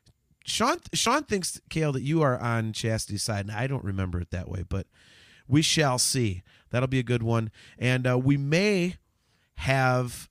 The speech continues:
an interview with the man himself, Mister Mike Mangini, that night. We're waiting for confirmation.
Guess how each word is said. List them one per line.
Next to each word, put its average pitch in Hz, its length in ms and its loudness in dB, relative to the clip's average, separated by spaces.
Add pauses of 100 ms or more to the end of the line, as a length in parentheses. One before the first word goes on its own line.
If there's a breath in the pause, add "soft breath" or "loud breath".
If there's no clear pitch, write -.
(140)
an 123 160 -4
interview 127 460 -4
with 120 220 -2
the 117 80 -6
man 120 320 -4
himself, 113 640 -4
Mister 110 260 -6
Mike 104 280 -4
Mangini, 107 580 -4
that 104 180 -4
night. 104 220 -6
We're 101 160 -6
waiting 104 260 -4
for 107 140 -12
confirmation. 101 800 -6